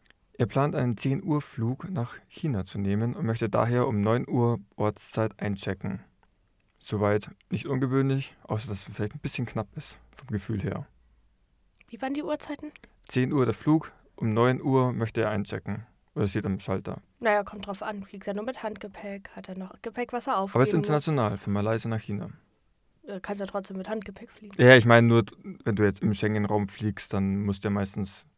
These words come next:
Speaker 1: nicht so lange davor da sein. Doch dann nähern sich dem Reisenden von hinten zwei junge Frauen. Die erste läuft zu ihm, legt von hinten ihre Hände über sein Gesicht, entschuldigt sich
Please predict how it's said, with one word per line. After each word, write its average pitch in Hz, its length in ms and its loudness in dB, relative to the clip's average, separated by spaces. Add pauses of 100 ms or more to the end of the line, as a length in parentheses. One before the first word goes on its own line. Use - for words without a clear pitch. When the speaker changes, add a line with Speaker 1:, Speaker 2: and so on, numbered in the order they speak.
(400)
Speaker 1:
nicht 98 140 0
so - 80 -4
lange 92 380 0
davor - 260 -6
da 101 160 -4
sein. - 240 -12 (1800)
Doch 98 140 -6
dann 120 220 2
nähern 113 240 4
sich 120 140 -4
dem 104 140 0
Reisenden 110 580 0
von 104 160 -4
hinten 113 300 0
zwei 113 220 2
junge 110 260 4
Frauen. 95 480 -2 (680)
Die 131 80 2
erste 143 260 2
läuft 120 300 -4
zu 139 160 2
ihm, 135 260 0 (160)
legt 135 180 -2
von 117 140 -2
hinten 139 280 -2
ihre 110 180 0
Hände 110 240 0
über 117 240 -2
sein 98 180 -2
Gesicht, - 480 -6 (220)
entschuldigt 131 440 0
sich 123 240 -4